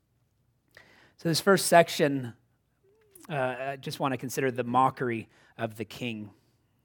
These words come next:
It begins with the Romans mocking him, and I, I went back to verse twenty-six just because of the reference to the scourging of Jesus. It's a very brief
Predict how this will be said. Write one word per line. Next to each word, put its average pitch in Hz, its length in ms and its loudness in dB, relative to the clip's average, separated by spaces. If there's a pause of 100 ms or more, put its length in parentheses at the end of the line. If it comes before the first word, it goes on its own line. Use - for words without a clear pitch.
(240)
It 123 140 -20
begins 135 380 -2
with 139 140 -2
the 127 120 -4
Romans 127 560 -2
mocking 123 400 -2
him, 117 240 -8
and 120 200 -10
I, 131 140 -8
I 135 260 -4 (160)
went 170 200 -6
back 151 240 4
to 147 60 -8
verse 135 200 -2
twenty-six 131 640 -4
just 147 240 -8
because 139 420 -4
of 123 260 -10
the 123 280 -2
reference 135 420 -2
to 135 120 -10
the 117 100 -10
scourging 123 680 -8 (240)
of 110 120 -12
Jesus. 117 360 -8
It's 127 120 -12
a 131 60 -6
very 143 320 2
brief 135 560 -6